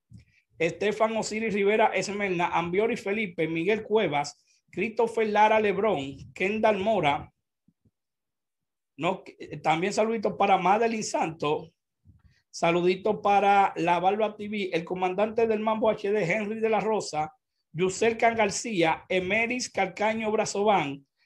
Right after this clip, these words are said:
Aguacate de León, Los Pitufos R D, José Santana, Alex Encarnación, El Vulgo Flow, Dando Piña T V, Stalin Rodríguez, María Estel Moisés, Yocasta Dambrú,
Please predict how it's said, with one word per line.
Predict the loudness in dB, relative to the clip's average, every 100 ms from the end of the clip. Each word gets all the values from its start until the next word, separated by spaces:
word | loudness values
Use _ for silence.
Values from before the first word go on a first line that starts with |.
| _ -2
Aguacate | 2 2 2 0 0
de | 0
León, | 2 2 0
Los | -2 -4
Pitufos | -8 -6 -6 2 4
R | 4 4
D, | 4 4
José | -2 -2 -4
Santana, | -2 -6 0 2 2 0 -6 _ _ _ _
Alex | 2 4 2 -2
Encarnación, | -8 -4 -4 -2 -2 -2 -2
El | -2 -2
Vulgo | -2 2 0
Flow, | 2 2 2 0 -6 -16 _ _ _ _ _
Dando | 0 0 0 -2
Piña | -6 -2 -4
T | -2 -4
V, | -4 -4 -6
Stalin | -6 -2 -2 -2 -2
Rodríguez, | -2 0 0 0 -2 -6 -14 _ _ _ _
María | -2 4 4 4 2
Estel | 0 -2 -2
Moisés, | -2 -6 0 2 4 2 -4 -12 -20 _ _ _ _ _ -20 _
Yocasta | -2 -2 0 0 2 0 -2
Dambrú, | 0 0 0 0 2 2 0